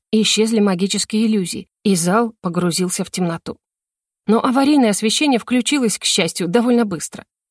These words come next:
Преподаватели уже сосредоточенно пытались стабилизировать энергетическое поле Академии. «Всем оставаться на местах, без паники», громко скомандовал кто-то из них, я не поняла. «Произошёл сбой в энергосети из-за мощной грозы, ничего опасного».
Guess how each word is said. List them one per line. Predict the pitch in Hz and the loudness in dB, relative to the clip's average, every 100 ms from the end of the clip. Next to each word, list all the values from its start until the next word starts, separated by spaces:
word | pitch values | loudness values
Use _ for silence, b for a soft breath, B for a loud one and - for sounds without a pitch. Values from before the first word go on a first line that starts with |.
| _ _ | _ _
Преподаватели | 190 190 190 202 220 180 | -2 0 2 2 0 -2
уже | 170 170 175 | -2 -2 -4
сосредоточенно | 190 180 180 180 175 220 - 185 | -4 -4 -2 -2 -2 -2 -2 -2
пытались | 175 190 202 185 - | -2 -2 -2 -2 -4
стабилизировать | - - 196 202 214 202 190 175 - | -6 -4 0 0 2 2 0 -2 -2
энергетическое | 185 175 160 165 180 170 165 - 170 | 0 0 -2 -4 -4 -4 -6 -6 -4
поле | 190 202 185 | 0 0 0
Академии. | 170 180 175 160 165 - _ _ _ - | 0 -2 0 -2 -4 -12 _ _ _ -6
«Всем | - 190 202 | 0 2 4
оставаться | 208 - 196 202 208 | 2 0 0 0 2
на | 202 | 2
местах, | 208 202 190 135 - | 2 2 -2 -4 -6
без | 170 196 220 | -2 0 0
паники», | - 240 196 151 - - _ - | 2 2 2 -2 -6 -14 _ -4
громко | 190 196 175 175 | 0 2 0 -4
скомандовал | - 170 170 170 165 165 | -4 -2 -2 -2 -2 -4
кто-то | - 185 165 | -6 -8 -4
из | 156 156 | -2 0
них, | 226 - | 0 -2
я | - 190 | -2 0
не | 185 | 2
поняла. | 180 180 185 156 - _ _ | 0 -2 -2 -4 -12 _ _
«Произошёл | 190 190 190 214 240 247 | 0 2 2 2 2 0
сбой | 214 185 214 226 | 0 2 4 4
в | |
энергосети | 208 202 190 208 196 175 180 | 2 2 0 0 0 -2 -2
из-за | 165 160 | -2 0
мощной | 165 180 - 185 | 0 -2 -2 -2
грозы, | 190 190 170 - | -2 -2 -4 -4
ничего | 175 190 202 208 180 | 0 2 2 0 0
опасного». | 185 151 - 110 | -2 -4 -6 -10